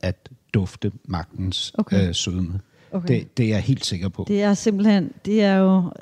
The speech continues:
Speaker 2: så interessant. Altså, tænk, hvis flere mennesker reflekterede sådan.
Speaker 1: Ja, men
Speaker 2: Jeg
Speaker 1: gør
Speaker 2: er
Speaker 1: du
Speaker 2: ind-
Speaker 1: det?
Speaker 2: Ja, det gør jeg. Og
Speaker 1: Ja.
Speaker 2: ofte så tænker jeg, at, øh, at når man læser Tolkien og Ringenes Herre, så, altså,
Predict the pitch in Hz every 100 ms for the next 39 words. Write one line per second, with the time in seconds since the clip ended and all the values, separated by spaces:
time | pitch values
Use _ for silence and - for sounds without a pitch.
0 | - _ _ _ 170 247 208 190 175 175
1 | 160 - - 185 196 262 240 220 - 220
2 | 214 220 190 185 - 208 202 _ _ _
3 | _ 185 - 180 - - 180 165 147 156
4 | _ _ - 101 95 - - 208 117 104
5 | 135 160 147 - 220 269 269 240 220 226
6 | 233 240 - 214 208 233 - 247 254 -
7 | 226 220 247 233 226 - - 196 _ 208
8 | 202 180 180 180 - - _ _ _ -
9 | 208 208 208 202 196 190 190 202 202 254
10 | 247 - 131 208 185 175 190 208 226 208
11 | 185 202 226 - - 226 208 - _ _
12 | _ _ _ _ - 190